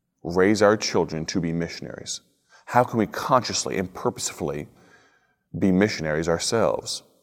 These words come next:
Before we dive in, though, let me point out very quickly that God did not choose bums as the parents, the earthly parents of his son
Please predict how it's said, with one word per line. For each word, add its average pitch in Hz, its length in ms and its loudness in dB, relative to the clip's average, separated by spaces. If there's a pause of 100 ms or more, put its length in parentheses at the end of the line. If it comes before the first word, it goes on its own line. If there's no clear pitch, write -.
(260)
Before 143 440 4
we 117 160 6
dive 95 340 6
in, 131 140 6
though, 90 120 4
let 85 140 4
me 127 60 4
point 160 240 2
out 123 120 6
very 107 160 6
quickly 135 460 0 (480)
that 101 320 4
God 104 500 2
did 104 140 4
not 123 320 2
choose 101 400 2
bums 85 1040 -2 (760)
as 104 220 4
the 87 80 0
parents, 82 480 -6
the - 180 0
earthly 107 360 2
parents 87 480 -4
of - 120 -6
his 90 160 0
son 78 440 -2